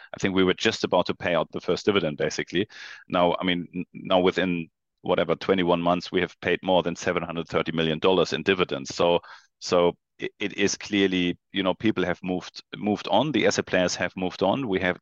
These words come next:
quite a, a turnover in, in investors, but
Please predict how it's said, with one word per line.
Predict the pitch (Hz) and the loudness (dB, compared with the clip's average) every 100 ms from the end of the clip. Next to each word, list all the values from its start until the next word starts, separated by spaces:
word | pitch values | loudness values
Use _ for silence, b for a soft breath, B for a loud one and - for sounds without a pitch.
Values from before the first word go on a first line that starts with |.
| - | -6
quite | - 101 101 | 0 2 4
a, | 92 87 b _ - | 4 2 b _ -14
a | |
turnover | - - 104 - 98 87 87 | -6 -2 0 0 -2 0 0
in, | - 87 87 | -2 -6 -6
in | - 90 | -4 -4
investors, | 85 90 - - 139 135 B B B _ | 0 0 -2 0 0 0 B B B _
but | - | 0